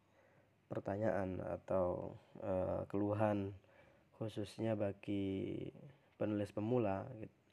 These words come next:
Eh, apa sih yang harus kita lakukan agar kita selalu disiplin dalam menulis dan, eh, bagaimana kita, eh, membiasakan tangan kita,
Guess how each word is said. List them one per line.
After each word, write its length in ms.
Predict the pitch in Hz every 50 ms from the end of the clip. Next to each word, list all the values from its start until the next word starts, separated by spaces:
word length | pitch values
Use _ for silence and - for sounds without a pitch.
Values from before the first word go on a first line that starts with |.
| - - - - - - _ _ _ - _ _ _ _ _ _ _ _ - - - - - -
Eh, 160 | 131 120 110 - 101
apa 240 | 104 - - 110 110
sih 320 | - 127 127 127 123 123 - - - - - - - _ _ _ -
yang 560 | - 110 107 107 104 104 104 104 104 104 104 - - _ _ _ _ _ - _ _ _ _ - - -
harus 320 | - 113 104 104 - -
kita 160 | - 104 107
lakukan 640 | 104 101 98 95 - 101 95 98 - 110 110 110 -
agar 400 | - 98 92 - - 101 101 101
kita 480 | 95 - 101 95 - - - 110 107 104
selalu 800 | 101 - 107 104 101 95 95 98 104 110 110 107 110 104 98 - - - - - - - - - - - - - _ _ _ _ _ _ _ -
disiplin 560 | - 110 - 131 135 - - 139 131 120 117
dalam 320 | 110 107 104 101 104 104
menulis 800 | 101 104 104 101 101 117 123 123 123 123 123 123 - - - - - - - - - - -
dan, 240 | 107 101 101 98 98 98 98 98 98 98 98 98 101 101 104 101 98 - - - - -
eh, 120 | 104 98 98
bagaimana 480 | 98 104 101 107 104 101 104 104 107 110
kita, 640 | 104 - 113 104 - - - 110 110 107 107 104 98
eh, 340 | - - - - - - - - -
membiasakan 720 | 117 113 110 107 98 95 95 - 107 104 - 110 104 101 101
tangan 400 | 98 101 101 101 101 98 98 95
kita, 560 | - - 113 - - - 117 110 104 104 104